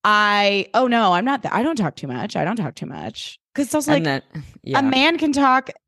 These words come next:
Speaker 1: ad nauseam in a meeting for twenty minutes and say nothing of substance, and people are like, "Great,
Speaker 2: Nothing.
Speaker 1: give him the promotion."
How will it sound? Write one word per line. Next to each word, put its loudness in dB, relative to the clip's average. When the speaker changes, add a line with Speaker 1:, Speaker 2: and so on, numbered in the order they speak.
Speaker 1:
ad 0
nauseam 2
in 0
a 0
meeting 0
for -4
twenty -4
minutes 0
and -2
say 0
nothing 0
of -4
substance, 0
and -2
people 2
are 4
like, 2
"Great, 0
Speaker 2:
Nothing. 0
Speaker 1:
give -2
him -4
the 0
promotion." 0